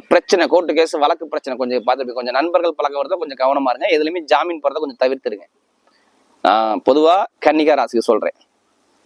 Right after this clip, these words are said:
ஆனா திருமண வாழ்க்கையில பாதிக்கப்பட்ட திருமணம், பிடிச்ச பெண்ணை திருமணம், காதல் திருமணம் சரி, இரண்டாவது திருமணம் சரி, இல்ல நிறைய பேருக்கு திருமணம் கிடைக்கிறதுக்கு வாய்ப்பு இருக்கு.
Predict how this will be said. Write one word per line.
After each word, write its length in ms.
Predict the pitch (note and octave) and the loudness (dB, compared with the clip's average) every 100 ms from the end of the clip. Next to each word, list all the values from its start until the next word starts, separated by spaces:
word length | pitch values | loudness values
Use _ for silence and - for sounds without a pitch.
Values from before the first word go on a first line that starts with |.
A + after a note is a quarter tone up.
| _ _ _ _ - | _ _ _ _ 2
ஆனா 120 | E3 F#3+ | 2 4
திருமண 220 | G3+ G#3+ | 2 2
வாழ்க்கையில 240 | F#3 F#3 E3+ | 2 2 2
பாதிக்கப்பட்ட 340 | E3+ D#3+ D3 C#3+ | 0 -2 -2 -2
திருமணம், 300 | E3 E3+ A3+ | -2 0 -2
பிடிச்ச 260 | E3 D#3+ D#3+ | -4 -2 -2
பெண்ணை 140 | D3+ D3+ | -2 -2
திருமணம், 280 | D3 C#3 B2+ C3+ | -2 -2 0 0
காதல் 240 | C#3+ C3+ | 0 -2
திருமணம் 240 | C#3 C#3 C3 | -4 -4 0
சரி, 140 | G3+ F#3 | 2 2
இரண்டாவது 280 | E3 D#3+ D3 | 2 0 -2
திருமணம் 240 | C#3+ C#3 D#3 | -6 -8 -4
சரி, 120 | F#3+ G3+ | -4 -2
இல்ல 160 | D3+ C3+ | -2 0
நிறைய 160 | C3+ D3 | 0 0
பேருக்கு 220 | D3+ F3 | -2 -4
திருமணம் 240 | D#3+ D3+ C#3 | -2 0 0
கிடைக்கிறதுக்கு 320 | C3 D3 D3 | -2 -4 -2
வாய்ப்பு 220 | C3+ C3 A#2 | -2 -4 -12
இருக்கு. 180 | F#2+ | -14